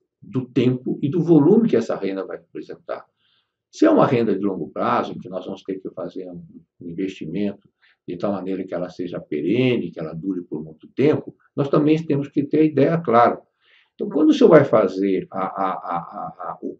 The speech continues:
cálculo do que você pretende fazer, tomando em conta os riscos e a renda pretendida,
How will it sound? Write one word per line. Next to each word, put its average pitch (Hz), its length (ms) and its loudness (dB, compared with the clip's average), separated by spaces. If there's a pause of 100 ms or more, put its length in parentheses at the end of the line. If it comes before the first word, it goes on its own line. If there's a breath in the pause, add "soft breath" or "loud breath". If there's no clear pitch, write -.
cálculo 98 500 0
do - 260 -16
que 135 200 -6
você 110 300 -2
pretende 92 420 -6
fazer, 85 460 -6
tomando 113 300 -2
em 131 100 0
conta 101 400 -4 (120)
os 113 180 -4
riscos - 640 -8 (680)
e 127 160 6
a 113 60 6
renda 98 380 -4
pretendida, 92 840 -2